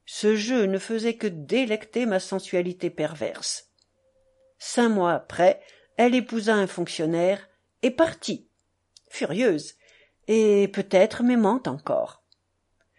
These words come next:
Ils vivent heureux maintenant. Remarque que personne n'en sait rien.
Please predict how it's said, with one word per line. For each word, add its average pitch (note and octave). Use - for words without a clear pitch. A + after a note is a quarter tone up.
Ils C#4
vivent C4+
heureux A3
maintenant. G3
Remarque -
que F3+
personne F#3+
n'en D#3+
sait -
rien. F#3+